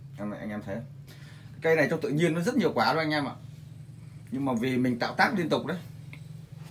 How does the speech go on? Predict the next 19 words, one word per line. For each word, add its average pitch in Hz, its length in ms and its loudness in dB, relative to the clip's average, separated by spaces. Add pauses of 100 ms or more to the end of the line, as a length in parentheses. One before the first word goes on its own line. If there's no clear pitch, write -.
(300)
Cái - 80 -8
cây 135 140 8
này 113 140 6
này. 95 100 -6 (1900)
Thực - 180 0
chất - 160 6
nguồn 135 180 10
gốc 170 180 10
của 139 60 4
nó 135 140 10
là 196 100 8
một 120 120 8
cái 160 100 -2
cây 147 160 8
lên 143 220 8
thẳng - 280 -4
anh 147 80 0
em 143 120 2
ạ. - 80 -2